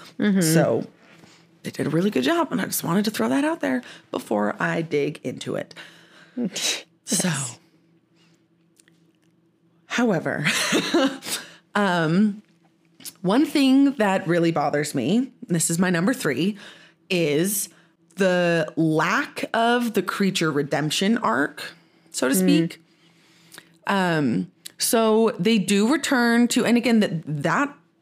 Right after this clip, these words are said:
Speaker 2: part was all pretty accurate, right? Where they leave the wedding,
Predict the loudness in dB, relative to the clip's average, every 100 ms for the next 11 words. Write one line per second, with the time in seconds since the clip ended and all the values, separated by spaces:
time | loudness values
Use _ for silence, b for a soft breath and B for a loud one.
0 | -2 0 2 -2 -6 -2 0 0 -4 -4
1 | -2 -2 -2 -2 0 0 0 0 0 2
2 | 0 0 0 0 0 0 -2 B B _
3 | -2 2 2 4 4 4 2 2 2 4
4 | 4 2